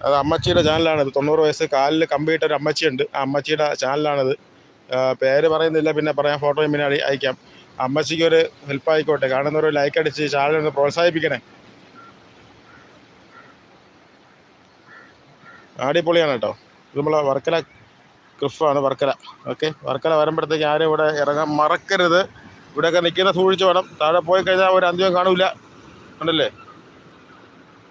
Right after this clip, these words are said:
പച്ച ബിയറും ചുവപ്പ് ബിയറും കഴിച്ചിട്ട് ഇവിടെ നിൽക്കുമ്പോഴത്തേക്ക് ചിലപ്പോൾ താഴെ പോയി വീണ് കഴിഞ്ഞാൽ ഒരു പിടിയും കിട്ടൂല. ഓക്കെ, സീനറി ഒന്ന് വേറെയാണ്,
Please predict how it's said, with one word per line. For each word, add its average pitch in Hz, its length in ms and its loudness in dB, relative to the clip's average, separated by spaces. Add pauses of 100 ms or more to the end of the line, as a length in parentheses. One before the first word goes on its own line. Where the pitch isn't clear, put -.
(180)
പച്ച 156 260 -2
ബിയറും 185 300 4
ചുവപ്പ് 180 260 2
ബിയറും 185 240 4
കഴിച്ചിട്ട് 180 280 0
ഇവിടെ 185 160 0
നിൽക്കുമ്പോഴത്തേക്ക് 180 420 0
ചിലപ്പോൾ 180 220 2
താഴെ 180 180 4
പോയി 185 140 4
വീണ് 185 160 0
കഴിഞ്ഞാൽ 180 280 2 (760)
ഒരു 180 100 4 (120)
പിടിയും 185 260 0
കിട്ടൂല. 151 260 0 (2250)
ഓക്കെ, 160 180 0 (3750)
സീനറി 156 420 2
ഒന്ന് 165 160 2
വേറെയാണ്, 151 300 2